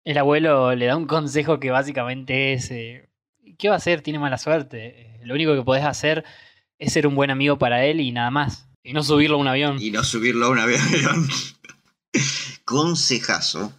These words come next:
Speaker 2: ojo.
Speaker 1: Sí, aparte también está el chiste ahí de Oscar que le, que le quiere robar la comida, <laughs> como siempre. Y hay otra reflexión también que hace que es como que Yushin se siente solo, le dice Arnold. Y él le dice, "Es que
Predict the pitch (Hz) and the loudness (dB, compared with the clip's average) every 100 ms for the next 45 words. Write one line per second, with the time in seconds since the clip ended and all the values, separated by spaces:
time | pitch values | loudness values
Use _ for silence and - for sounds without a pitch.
0 | _ 80 - 78 - _ - 156 123 147 | _ -12 -8 -10 -10 _ -6 -2 0 -2
1 | 147 127 131 123 131 120 139 - 123 120 | -4 -6 -6 -8 -10 -10 -14 -8 -6 -6
2 | 123 117 113 123 - 127 117 117 _ 127 | -6 -6 -6 -4 -4 -4 -8 -8 _ -12
3 | 117 127 127 117 120 120 113 120 113 127 | -8 -2 0 2 0 0 -6 -12 -10 -4
4 | 147 170 170 165 127 - - - - - | 0 2 2 2 2 0 -6 -10 -12 -12
5 | - - _ - 240 294 - 151 135 135 | -14 -20 _ -8 0 0 0 0 0 0
6 | 156 170 170 185 160 175 165 165 160 156 | -4 -4 -6 -8 -4 0 2 0 -2 -2
7 | 202 294 302 185 151 156 254 262 202 214 | 0 2 2 2 0 0 0 0 0 0
8 | 190 233 240 175 175 - 180 147 139 127 | 0 0 0 -2 -2 0 0 0 -2 -2
9 | 123 _ 214 170 170 214 190 202 185 143 | -6 _ -12 -8 -6 -6 -4 -6 -6 0
10 | 185 208 139 139 139 135 127 123 135 170 | 2 2 2 0 0 -2 -4 -8 -6 -6
11 | 196 196 190 151 139 147 _ 214 285 | -4 -6 -4 -4 -4 -8 _ -10 -10